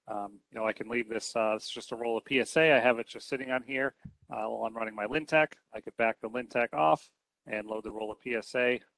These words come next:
Uh, changeover would be all of, you know, two minutes. Uh, and then again, switching from the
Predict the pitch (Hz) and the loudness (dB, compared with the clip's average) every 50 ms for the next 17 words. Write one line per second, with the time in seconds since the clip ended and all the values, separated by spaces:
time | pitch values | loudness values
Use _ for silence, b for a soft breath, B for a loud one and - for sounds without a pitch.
0 | _ - 107 104 104 104 - - 117 110 104 110 110 104 107 104 101 - 107 107 | _ -10 -6 -6 -6 -6 -6 -8 -10 -8 -6 -8 -6 -6 -8 -12 -10 -6 -4 0
1 | 104 107 107 104 104 - 107 104 101 101 101 - - - 131 123 139 156 185 180 | 2 2 2 2 0 -2 -8 -14 -14 -14 -14 -12 -12 -12 -6 -6 -4 -4 -4 -6
2 | - - - _ _ _ _ _ _ _ _ _ - 110 104 104 101 101 107 107 | -8 -14 -14 _ _ _ _ _ _ _ _ _ -10 -8 -6 -6 -6 -6 -6 -6
3 | 113 117 117 110 107 107 - - 117 - - 117 107 - - 120 113 110 107 107 | -2 0 0 0 0 -2 -6 -8 -8 -6 -6 -8 -6 -2 -2 -2 -2 -2 -6 -10
4 | 107 104 101 101 | -10 -10 -12 -12